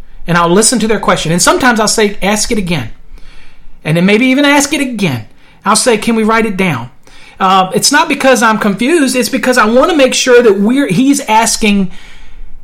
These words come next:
because look, if he doesn't understand in his head or in her head the question she's asking, then the chances are they're gonna ask me the question the same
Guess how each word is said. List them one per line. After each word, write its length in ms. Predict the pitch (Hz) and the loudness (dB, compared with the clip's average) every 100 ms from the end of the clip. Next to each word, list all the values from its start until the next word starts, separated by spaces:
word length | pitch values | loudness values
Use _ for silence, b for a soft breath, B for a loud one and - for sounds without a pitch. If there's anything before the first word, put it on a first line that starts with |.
| - | -10
because 260 | - 254 226 | -4 0 2
look, 320 | 208 147 - - - | 0 -2 -8 -12 -4
if 140 | 175 | -2
he 200 | 160 320 | 2 4
doesn't 240 | 359 285 | 4 4
understand 600 | 254 220 - 220 233 240 226 | 0 0 -2 0 0 0 0
in 120 | 214 | 0
his 180 | 220 208 | 2 0
head 380 | 175 208 240 - - - | 0 0 -2 -4 -14 -4
or 180 | 165 156 165 | -4 -2 -2
in 120 | 156 | 2
her 200 | 165 226 | 4 4
head 320 | 220 233 220 B B B | 4 2 0 B B B
the 80 | 196 | -6
question 360 | - 226 226 208 | 0 0 0 -2
she's 200 | 214 196 | 0 0
asking, 380 | 214 - 254 | -2 0 0
then 100 | 233 | 2
the 80 | 220 | 0
chances 340 | 220 302 262 269 | 0 -2 0 2
are 180 | 277 | 4
they're 100 | 254 | 4
gonna 160 | 240 247 | 2 0
ask 420 | - 226 262 - | -2 -2 0 0
me 80 | 240 | 0
the 80 | 214 | -2
question 540 | - 226 - 220 208 | -2 -2 0 -2 -2
the 80 | 202 | -2
same 640 | - - 247 240 254 247 | 0 0 0 2 2 0